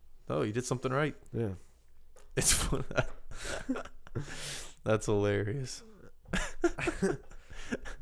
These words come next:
Speaker 1: What was the best and worst part about New York City? Give it to me straight. Don't,
Speaker 2: Best
Speaker 1: don't
Speaker 2: part,
Speaker 1: hide. Don't
Speaker 2: best
Speaker 1: hide.
Speaker 2: part was, I didn't experience the best part. I'm yet to experience the best
Speaker 1: I
Speaker 2: part
Speaker 1: like
Speaker 2: of
Speaker 1: that.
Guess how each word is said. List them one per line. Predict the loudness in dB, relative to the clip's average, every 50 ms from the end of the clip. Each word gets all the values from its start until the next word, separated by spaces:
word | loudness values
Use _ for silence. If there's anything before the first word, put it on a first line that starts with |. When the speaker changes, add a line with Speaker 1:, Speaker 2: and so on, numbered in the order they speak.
| -6 -8 -8 -8 -8 -8 -8 -8 -8 -12 -14 -14 -14 -12 2
Speaker 1:
What | 6 8
was | 8 10 8
the | 6
best | 8 10 10 10 10 8
and | 4 4
worst | 6 6 4 6 6
part | 8 8 8
about | 8 6 2 0 0
New | 0 0
York | 0 -2 -2 -2
City? | -2 -2 -2 -2 -2 -4 -6 -10 -16 -16 -18 -18 -18 -20 -20 -20 -20 -20 -20 _ _ -20 -20 -20 -20 -20 -20 -20 -20 -20 -20 -20 -20 _ _ -20 -20 _ _ -20 -20 -14 4 6
Give | 8 8
it | 8 6
to | 6 6
me | 8 8
straight. | 10 10 10 10 10 10 10 8
Don't, | 8 8 8 6 6
Speaker 2:
Best | 8 8
Speaker 1:
don't | 8 10
Speaker 2:
part, | 12 12 12 12 12 10
Speaker 1:
hide. | 8
Don't | 8 10
Speaker 2:
best | 12 12 12
Speaker 1:
hide. | 12 12
Speaker 2:
part | 12 12 12 12 10
was, | 6 4 4 4 2 -2 -4 -6 -6 -8 -8 -8 -8 -8 -8 -10 -14 -16 -18 -18 -16 -16 -14 -14 -16 -16 -18 -20 -20 -20 -20 -20 -20 -20 -20 -20 -20 -8 2
I | 6 8
didn't | 8 8 8 6
experience | 4 2 0 -4 0 2 4 6 6 4 4 0
the | -2 -2
best | -4 -2 -4 -4 -4 -2
part. | -4 -4 -4 -4 -8 -12 -14 -16 -16 -16 -16 -18 -18 -8 -4
I'm | -2 0 6
yet | 10 10 10 10 8 8
to | 10 10
experience | 12 12 12 12 12 10 8 6 6 4
the | 4
best | 4 4 2 6 6
Speaker 1:
I | 8
Speaker 2:
part | 10 12
Speaker 1:
like | 10 10 10
Speaker 2:
of | 8
Speaker 1:
that. | 2 2 2 0 -4